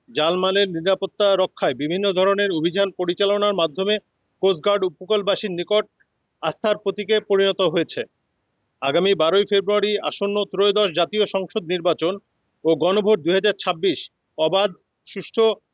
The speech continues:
ও শান্তিপূর্ণভাবে সম্পাদনের লক্ষ্যে বাংলাদেশ কোস্টগার্ড বদ্ধপরিকর। নির্বাচন উপলক্ষে গত আঠারোই জানুয়ারি মোতায়েন হয়ে আগামী চোদ্দই ফেব্রুয়ারি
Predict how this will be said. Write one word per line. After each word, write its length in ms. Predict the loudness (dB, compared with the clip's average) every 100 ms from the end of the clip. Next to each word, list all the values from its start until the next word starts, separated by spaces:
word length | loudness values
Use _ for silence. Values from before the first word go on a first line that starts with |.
| _
ও 40 | -8
শান্তিপূর্ণভাবে 1000 | -2 -2 -2 -6 -4 0 0 2 2 2
সম্পাদনের 600 | 2 -2 -2 -2 0 0
লক্ষ্যে 340 | 0 -2 -2 -2 -2 _ _ _ -4
বাংলাদেশ 420 | 0 2 2 2 2
কোস্টগার্ড 520 | 0 0 0 0 -2 -6 _
বদ্ধপরিকর। 680 | -2 -2 -2 0 0 0 -2 -4 _ _ _ _ _ _ _
নির্বাচন 440 | -2 0 0 0 0
উপলক্ষে 460 | 0 0 0 0 0
গত 200 | 0 2
আঠারোই 420 | 2 0 2 2
জানুয়ারি 460 | 2 0 2 2 0
মোতায়েন 440 | -4 0 2 2
হয়ে 260 | 2 2 2 0 _ -8
আগামী 300 | -4 0 0
চোদ্দই 400 | 0 0 2 0
ফেব্রুয়ারি 480 | 2 0 2 2